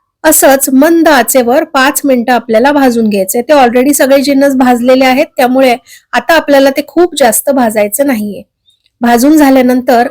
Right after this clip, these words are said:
अर्धा चमचा वेलचीची पावडर मी यामध्ये घातलीये आणि ती सुद्धा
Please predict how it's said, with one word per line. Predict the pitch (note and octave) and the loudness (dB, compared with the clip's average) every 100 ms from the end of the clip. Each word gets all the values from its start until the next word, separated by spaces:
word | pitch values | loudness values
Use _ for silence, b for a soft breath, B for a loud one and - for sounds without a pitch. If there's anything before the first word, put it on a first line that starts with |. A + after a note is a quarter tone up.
| - | -2
अर्धा | A3+ G3+ A#3+ | -4 -2 -2
चमचा | B3+ C4 B3 B3+ | 0 -2 0 0
वेलचीची | B3 A3 G#3 A#3+ C4 | 2 0 -2 -8 -4
पावडर | B3+ G#3 A#3 C4 | 0 0 0 0
मी | B3+ | 0
यामध्ये | A#3+ A3 G#3+ | 0 -4 -6
घातलीये | G#3 F#3+ - G3+ B3+ - _ b b b b | -6 -6 -8 -6 -6 -8 _ b b b b
आणि | B3+ A#3 C4+ | -2 0 0
ती | C#4 D4+ | 0 0
सुद्धा | D4 C4+ G#3 A#3 G#3+ | 0 -2 0 -2 -2